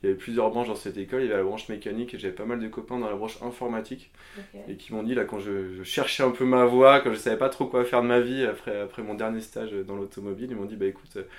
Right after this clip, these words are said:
Speaker 1: viens dans le monde du conseil, quoi, c'est, ça recrute déjà, <laughs> c'était important à l'époque.
Speaker 2: <laughs>
Speaker 1: Ça recrute, puis ça ouvre, ça ouvre vraiment, euh, beaucoup d'opportunités et tu, tu verras des choses vraiment différentes. Euh, le monde du conseil, c'est quand même, euh, euh,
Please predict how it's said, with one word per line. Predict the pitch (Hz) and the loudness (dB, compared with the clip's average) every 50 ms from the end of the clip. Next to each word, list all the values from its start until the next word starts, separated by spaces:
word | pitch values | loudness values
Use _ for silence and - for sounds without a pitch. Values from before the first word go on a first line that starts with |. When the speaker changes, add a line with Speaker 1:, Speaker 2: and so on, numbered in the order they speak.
| - - - - - _ - | -20 -20 -20 -20 -20 _ -2
Speaker 1:
viens | 117 123 | 0 0
dans | 131 135 | 2 2
le | 135 | 0
monde | 139 139 135 | 0 0 -2
du | 131 127 | -2 -4
conseil, | 127 131 127 120 - 131 131 131 | -2 -2 -4 -2 0 0 -2 0
quoi, | - 107 101 | -2 -4 -6
c'est, | - - 104 95 95 | -6 -4 -2 -2 -2
ça | - 127 | 0 0
recrute | 120 120 113 - - 131 127 110 | 0 0 0 -2 -6 -10 -10 -8
déjà, | 95 92 104 - - | -10 -12 -12 -16 -18
<laughs> | _ - | _ -16
c'était | - - 120 110 | -14 -12 -12 -14
important | 110 - 120 117 - - 110 | -6 -4 -4 -4 0 0 2
à | 107 | 2
l'époque. | 110 110 - 127 147 175 - - - - - 277 | 2 0 0 0 0 0 -2 -6 -10 -8 -6 -6
Speaker 2:
<laughs> | - - - - | -6 -6 -10 -10
Speaker 1:
Ça | - - 127 123 | 2 6 8 8
recrute, | 123 123 - - 170 170 | 8 8 6 2 -2 -2
puis | - - | 0 2
ça | 135 110 120 | 4 6 8
ouvre, | 123 120 | 6 6
ça | 123 127 123 | 6 4 4
ouvre | 131 127 117 120 | 4 6 6 4
vraiment, | 113 120 123 127 139 147 147 131 | 6 6 6 6 8 6 6 6
euh, | 120 117 113 110 104 | 6 4 2 0 -2
beaucoup | 104 107 135 131 - - 147 | -2 -2 -2 -2 -2 -2 2
d'opportunités | 135 127 120 123 123 - - - 127 123 123 120 120 131 131 139 143 131 | 2 2 4 4 0 0 0 -2 0 0 0 0 2 2 2 4 2 0
et | |
tu, | 123 - - 107 104 104 101 | -4 -4 -8 -8 -8 -8 -8
tu | - - 104 | -10 -8 -4
verras | 107 107 107 113 117 | -4 -2 -2 -2 -4
des | 107 104 | -4 -6
choses | 92 - - 123 113 107 | -8 -8 -8 -6 -4 -4
vraiment | 98 98 101 120 120 127 127 123 | -6 -4 0 0 2 2 2 0
différentes. | 120 117 - - 120 107 110 120 101 - - | -2 -4 -4 -2 -2 -2 0 -2 -4 -6 -6
Euh, | 110 101 98 95 | -4 -4 -2 -2
le | 98 | -2
monde | 107 107 110 | -4 -4 -6
du | 110 110 | -6 -8
conseil, | - - 110 107 - - 120 117 | -8 -10 -10 -10 -8 -8 -10 -10
c'est | - - - | -10 -14 -10
quand | - 107 | -8 -8
même, | 104 104 101 95 | -8 -8 -8 -10
euh, | - 101 - - - - - - - - - - - - 107 | -12 -12 -16 -18 -20 -20 -20 -20 -20 -20 -20 -20 -20 -18 -16
euh, | 101 98 98 98 95 | -14 -14 -14 -14 -14